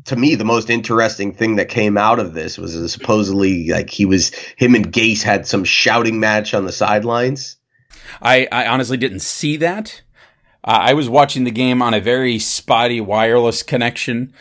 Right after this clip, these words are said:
Speaker 2: slinging into my home television, so I, I, I may have missed
Speaker 1: We're really
Speaker 2: that
Speaker 1: great at
Speaker 2: particular
Speaker 1: this.
Speaker 2: moment.
Speaker 1: We did, we're doing a
Speaker 2: This is a
Speaker 1: Dolphins
Speaker 2: fantastic
Speaker 1: podcast.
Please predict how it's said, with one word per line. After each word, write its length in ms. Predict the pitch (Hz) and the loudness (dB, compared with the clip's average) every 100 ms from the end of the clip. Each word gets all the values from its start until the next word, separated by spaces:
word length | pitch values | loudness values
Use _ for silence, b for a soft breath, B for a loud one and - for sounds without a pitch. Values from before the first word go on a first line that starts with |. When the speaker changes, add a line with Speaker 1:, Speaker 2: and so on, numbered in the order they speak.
| b b | b b
Speaker 2:
slinging 540 | - - 131 131 123 | -6 0 2 4 4
into 280 | 123 120 - | 2 0 0
my 320 | 113 101 98 | 0 0 -4
home 420 | 98 - 131 117 110 | -10 -4 -2 0 0
television, 640 | 120 113 107 101 92 95 | 0 0 -2 -6 -8 -12
so 360 | - - 95 85 | -8 -6 -6 -6
I, 100 | - - - - | -12 -12 -14 -6
I, 180 | 110 - | -6 -4
I 80 | 110 | -2
may 220 | 104 120 | 0 0
have 220 | 113 87 | 0 -4
missed 300 | 98 104 127 | -4 0 0
Speaker 1:
We're 60 | 160 | 4
really 200 | 175 156 | 6 4
Speaker 2:
that 80 | 120 | 4
Speaker 1:
great 160 | 135 117 | 2 2
at 40 | 104 | -2
Speaker 2:
particular 160 | 85 | -8
Speaker 1:
this. 100 | 95 | -10
Speaker 2:
moment. 80 | 92 | 0
Speaker 1:
We 120 | 147 170 | 0 4
did, 480 | 180 175 156 - _ _ | 4 4 2 -6 _ _
we're 300 | - 131 170 | -6 0 0
doing 400 | 156 170 170 156 | 6 8 8 6
a 40 | 131 | 2
Speaker 2:
This 120 | 151 | 4
is 60 | 135 | 4
a 40 | |
Speaker 1:
Dolphins 180 | 151 143 | 4 4
Speaker 2:
fantastic 640 | 156 139 - 151 135 131 | 0 0 2 2 2 -2
Speaker 1:
podcast. 100 | 117 | -4